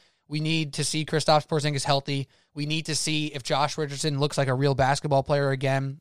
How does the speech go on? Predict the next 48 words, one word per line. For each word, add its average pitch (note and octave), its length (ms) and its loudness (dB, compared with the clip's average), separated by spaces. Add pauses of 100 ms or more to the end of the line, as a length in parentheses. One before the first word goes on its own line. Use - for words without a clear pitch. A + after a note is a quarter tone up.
(120)
or D3+ 140 2
if C#3+ 60 -6
he C#3+ 80 -8
looks C#3 220 -4
like C3 160 0
Philly C#3 260 0
Josh B2 300 2
Richardson. B2+ 440 -4 (380)
Dwight D#3+ 300 6
Powell, E3 480 6 (140)
it, D3 160 -4
it, B2+ 180 -12
where, D3 260 2
where D3+ 200 2
is C3+ 100 -2
he E3 100 -4
coming E3 360 0
back E3 260 6
from E3+ 140 -2
that D#3+ 160 4
injury? E3+ 420 -2 (400)
So F3 320 4
there's G#3 220 4
questions F3+ 400 4
here. A#2 260 -4
And, D3+ 240 2
uh, C#3+ 200 4
they D3 120 4
also F3+ 240 6
lost F3+ 240 4
Seth F3+ 220 2
Curry, F3+ 240 2
which C3 200 -6
was D3+ 160 -2
a D3 60 -2
huge F3+ 560 0
part, D#3 340 4 (220)
a E3 80 0
huge F3 400 0
part D#3+ 200 4
of D3 60 -2
that C#3 160 2
team. D3+ 220 -4
And C3 80 -2
I C3+ 60 0
know E3 120 0
Tyrell D#3 360 2
Terry E3+ 420 0